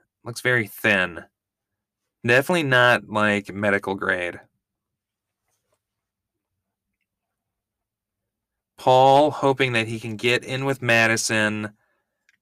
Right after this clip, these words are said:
because both of their names were kind of on the chopping block.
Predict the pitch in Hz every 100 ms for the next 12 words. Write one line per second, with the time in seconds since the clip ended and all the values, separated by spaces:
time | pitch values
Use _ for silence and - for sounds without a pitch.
0 | _ - 117 117 117 110 104 117 113 120
1 | 117 110 110 117 117 117 123 120 113 113
2 | 107 - 113 113 120 120 117 117